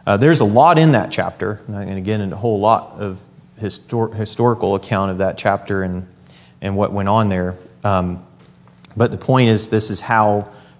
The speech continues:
people groups ended up leaving that one centralized area and then spread out and became more of, uh, like, a nomad type culture. And, uh, in this ancient time,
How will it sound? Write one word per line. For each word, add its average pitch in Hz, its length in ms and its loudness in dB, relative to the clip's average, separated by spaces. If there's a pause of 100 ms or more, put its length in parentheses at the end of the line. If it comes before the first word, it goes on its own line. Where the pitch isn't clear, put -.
(100)
people 110 260 0
groups 104 320 -4
ended 104 200 0
up 95 220 0 (140)
leaving 101 680 -2 (560)
that 92 340 -4
one 104 260 -2
centralized 98 720 -2
area 98 520 -2 (300)
and 92 160 -10
then 90 80 -8
spread 98 400 2
out 104 400 2 (260)
and 107 160 0
became 127 600 2
more 127 360 4
of, - 300 -6
uh, - 280 -10 (120)
like, 104 180 -6 (240)
a 95 120 -8
nomad 101 560 0
type - 240 -2 (240)
culture. - 460 -8 (720)
And, 92 360 -8 (300)
uh, - 220 -16 (100)
in 110 160 -2
this 101 200 -4
ancient 113 440 -4
time, 98 480 -4